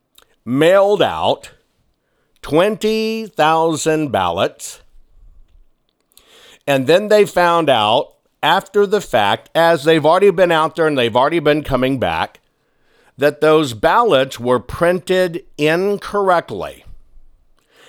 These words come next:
And so somebody draws their attention to, "Hey, these ballots are bad."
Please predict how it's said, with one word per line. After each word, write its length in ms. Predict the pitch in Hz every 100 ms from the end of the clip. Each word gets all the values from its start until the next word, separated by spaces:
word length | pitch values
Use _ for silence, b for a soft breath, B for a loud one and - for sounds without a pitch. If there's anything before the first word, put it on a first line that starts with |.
| b
And 180 | 117 127
so 220 | 156 147
somebody 800 | 147 170 196 185 160 143 135 - -
draws 400 | 127 139 147 113
their 220 | 139 123
attention 480 | 113 156 160 131 110
to, 180 | 101
"Hey, 280 | 85 180 220
these 320 | 139 196 151
ballots 440 | 95 110 214 196 -
are 80 | 90
bad." 420 | 135 165 73